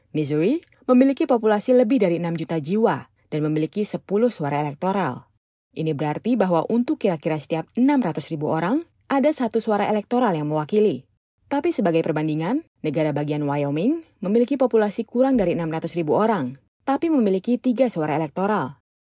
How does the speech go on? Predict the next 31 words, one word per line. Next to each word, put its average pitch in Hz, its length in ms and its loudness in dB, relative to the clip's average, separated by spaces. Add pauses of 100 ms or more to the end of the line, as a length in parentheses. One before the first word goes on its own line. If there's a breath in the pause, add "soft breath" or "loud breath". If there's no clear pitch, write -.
(120)
Selain 277 320 0
itu, 311 240 -2
salah 226 200 0
satu 214 200 -4
faktor 226 400 -2
kontroversial 175 720 -4
dalam 175 320 -2
Electoral 160 400 -2
College 175 480 -4 (160)
adalah 151 320 -2
bahwa 196 320 2
presiden 170 480 -2
yang 233 160 0
meraup 175 240 0
suara 190 320 0
populer 185 640 -2
atau 254 240 -2
suara 160 320 -2
paling 151 240 -2
banyak 175 320 -4 (320)
belum 156 160 0
tentu 175 320 0
terpilih 214 480 0
menjadi 160 320 -2
presiden 160 480 -2 (240)
karena 294 320 0
adanya 220 320 2
mekanisme 190 560 -2
winner 202 320 -2
takes - 320 -6
all, 185 320 -2